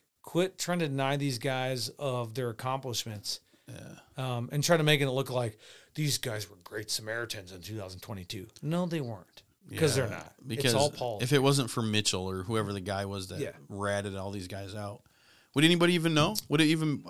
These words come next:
Speaker 2: I'm curious. I wonder how the game would be these days if, if not. We'd have, like, guys looking like, uh, Goldberg
Speaker 1: Yeah.
Speaker 2: playing <laughs> baseball, but,
Speaker 1: Yes.
Speaker 2: but still, it was fun, man. It was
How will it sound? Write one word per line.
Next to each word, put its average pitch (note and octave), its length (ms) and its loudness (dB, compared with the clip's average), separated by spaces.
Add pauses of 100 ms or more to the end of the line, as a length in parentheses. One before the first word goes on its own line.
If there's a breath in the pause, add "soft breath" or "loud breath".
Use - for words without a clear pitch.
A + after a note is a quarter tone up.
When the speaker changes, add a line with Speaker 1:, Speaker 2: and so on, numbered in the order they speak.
(200)
Speaker 2:
I'm E3 160 2
curious. G#3 280 0
I D3 40 2
wonder F#3+ 260 2
how D#3+ 120 4
the C#3+ 80 0
game C#3+ 240 2
would B2 120 -4
be D3+ 160 0
these G2+ 200 -4
days G#2 280 -8
if, - 200 -10 (180)
if G2+ 160 -10
not. A2+ 220 -10 (560 soft breath)
We'd B2 140 -2
have, A2+ 180 2
like, F#2+ 240 -6 (440)
guys A2 280 -2
looking A2+ 220 -6
like, F#2+ 200 -8 (640)
uh, - 200 -14 (200)
Goldberg G2+ 580 -2
Speaker 1:
Yeah. A#2 260 -6
Speaker 2:
playing G2+ 300 -6
<laughs> - 0 -
baseball, D#3+ 480 6
but, D#3+ 160 10
Speaker 1:
Yes. - 360 -6
Speaker 2:
but D3+ 160 6
still, F3+ 300 8
it B2+ 120 2
was C3 120 0
fun, F3 520 0
man. B2+ 320 -4
It D3 80 -2
was C3+ 320 -2